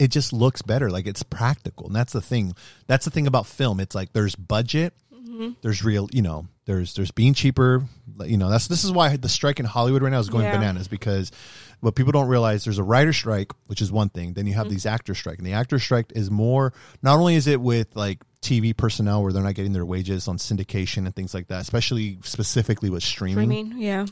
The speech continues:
Speaker 1: But it's also, they're trying to, they're trying to go more into the A I side of things where they can just scan an actor,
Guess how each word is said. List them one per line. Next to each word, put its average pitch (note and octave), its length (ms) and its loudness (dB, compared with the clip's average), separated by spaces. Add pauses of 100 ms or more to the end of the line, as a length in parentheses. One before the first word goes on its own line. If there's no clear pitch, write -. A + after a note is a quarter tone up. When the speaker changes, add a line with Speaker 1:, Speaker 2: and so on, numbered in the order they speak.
Speaker 1:
But B2 420 4
it's A2+ 160 0
also, A#2 600 2 (420)
they're B2 140 10
trying C#3 320 4
to, C3+ 100 2 (220)
they're A2 120 0
trying - 200 0
to C3 80 2
go A2 160 4
more A2 220 2
into G#2 180 0
the F2 160 -6
A G#2+ 160 2
I C#3+ 180 0
side E2+ 260 -4
of - 60 -12
things F#2 200 -6
where G2+ 100 2
they A2 100 2
can A2 140 -2
just - 200 -6
scan A#2+ 300 0
an D#3 100 4
actor, G2+ 520 -2